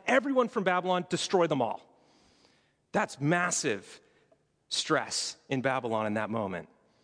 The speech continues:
And if you think of the story of Babylon and the story of Daniel as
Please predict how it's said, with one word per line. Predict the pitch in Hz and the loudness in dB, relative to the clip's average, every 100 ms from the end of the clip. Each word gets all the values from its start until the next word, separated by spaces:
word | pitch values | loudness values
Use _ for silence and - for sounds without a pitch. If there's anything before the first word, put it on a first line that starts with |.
| _ _ _ _ _ _ _ - | _ _ _ _ _ _ _ -2
And | 147 131 113 - - | 0 -2 -6 -10 -2
if | 143 - | 0 0
you | 160 156 - _ _ | -2 -2 -8 _ _
think | - 220 240 | 0 2 4
of | 226 180 139 - | 2 0 -4 -4
the | 151 | -4
story | - 165 175 180 | 0 0 2 2
of | 143 | 0
Babylon | 147 147 147 131 127 123 143 | 0 -2 0 0 0 -2 -4
and | 147 131 | -4 -4
the | |
story | - - 165 | -2 0 0
of | 151 | 0
Daniel | 139 135 135 127 | -2 -2 0 0
as | 127 123 113 | -2 -2 -6